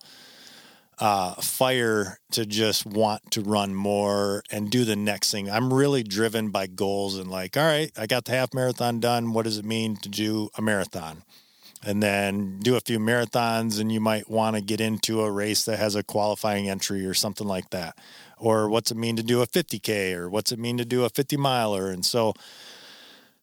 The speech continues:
that, that to me, that's been my, kind of my journey to this point. And I've, I've, um, just enjoyed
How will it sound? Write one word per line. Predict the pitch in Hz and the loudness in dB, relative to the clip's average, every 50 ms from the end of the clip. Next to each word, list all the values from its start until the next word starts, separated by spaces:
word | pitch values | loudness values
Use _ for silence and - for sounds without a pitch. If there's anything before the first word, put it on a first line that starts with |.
| _ _ _ _ | _ _ _ _
that, | - 175 196 - - - | 0 0 0 -2 -4 -2
that | - 151 170 208 - - | 0 2 2 2 0 -2
to | - | -2
me, | 156 143 139 147 156 151 147 139 127 | -2 0 0 2 2 2 2 2 2
that's | 117 127 131 - - | 2 2 0 0 0
been | - 135 120 117 | 0 0 0 0
my, | 113 113 110 110 110 | 0 0 2 0 0
kind | - - 120 110 | -2 -2 -2 -2
of | 110 | 0
my | 107 101 | 0 -2
journey | 98 95 90 98 104 104 107 107 107 104 | -2 -2 0 0 2 2 2 0 -2 -2
to | - - 98 | -2 -4 -2
this | 92 110 104 - - | 0 0 0 0 -2
point. | _ - - - 113 107 113 120 113 - | _ -6 -4 -2 -2 0 0 -2 -4 -4
And | - 107 | -4 -2
I've, | 101 98 98 92 - - | -2 -2 -2 -4 -6 -6
I've, | 107 104 98 90 90 - - | -4 -4 -4 -4 -6 -10 -10
um, | 107 98 95 92 92 90 85 85 85 - - - _ _ _ _ _ _ _ _ _ _ _ _ - - - | -8 -6 -4 -4 -4 -4 -6 -8 -10 -12 -14 -20 _ _ _ _ _ _ _ _ _ _ _ _ -8 -2 0
just | 113 151 156 - - | 2 2 2 2 0
enjoyed | 170 139 113 95 98 110 117 120 123 127 120 113 | 0 0 0 0 0 2 2 2 2 0 -2 -4